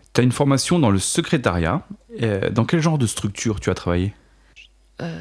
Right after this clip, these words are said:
Speaker 2: j'ai travaillé à la Monégasque Vanelli dans la zone industrielle de Jalda et c'est assez précis. Euh, c'est une très ancienne, euh, comment on appelle ça ? Euh, ils vendaient des anchois en fait.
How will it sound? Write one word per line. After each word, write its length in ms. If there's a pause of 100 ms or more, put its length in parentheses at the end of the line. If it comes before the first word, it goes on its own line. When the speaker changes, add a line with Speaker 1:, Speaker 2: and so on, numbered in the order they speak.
(140)
Speaker 2:
j'ai 120
travaillé 360
à 40
la 100
Monégasque 520
Vanelli 520
dans 120
la 140
zone 180
industrielle 460
de 80
Jalda 460
et 20
c'est 160
assez 240
précis. 380 (600)
Euh, 340
c'est 540
une 180
très 260
ancienne, 420
euh, 420 (840)
comment 180
on 60
appelle 200
ça ? 260 (420)
Euh, 200
ils 120
vendaient 240
des 180
anchois 320
en 60
fait. 320